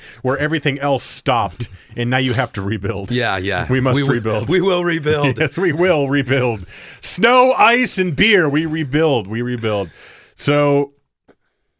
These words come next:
Speaker 1: let's just kinda jump right into it.
Speaker 2: Cool.
Speaker 1: Uh, I met Patrick at two thirty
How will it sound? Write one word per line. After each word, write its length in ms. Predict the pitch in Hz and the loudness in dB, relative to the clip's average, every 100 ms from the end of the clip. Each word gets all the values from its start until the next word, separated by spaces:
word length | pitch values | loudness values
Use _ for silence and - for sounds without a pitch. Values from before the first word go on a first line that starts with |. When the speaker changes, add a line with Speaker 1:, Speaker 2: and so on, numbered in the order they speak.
| _ | _
Speaker 1:
let's 240 | 139 156 | 0 0
just 220 | - 180 | 0 -2
kinda 200 | - 170 | 0 0
jump 280 | 131 117 131 | 0 0 0
right 180 | 131 110 | 0 0
into 280 | 107 110 120 | -2 0 0
it. 200 | 127 - - | 0 -4 -10
Speaker 2:
Cool. 180 | - 131 - _ _ _ _ _ | -6 -6 -8 _ _ _ _ _
Speaker 1:
Uh, 140 | 127 113 | -2 0
I 100 | 123 | 0
met 240 | 139 151 | 0 0
Patrick 380 | 160 151 139 123 | 2 2 0 -4
at 120 | 120 | -4
two 240 | - 156 | -2 0
thirty 520 | 147 - 131 117 110 | 0 -2 -2 -2 -6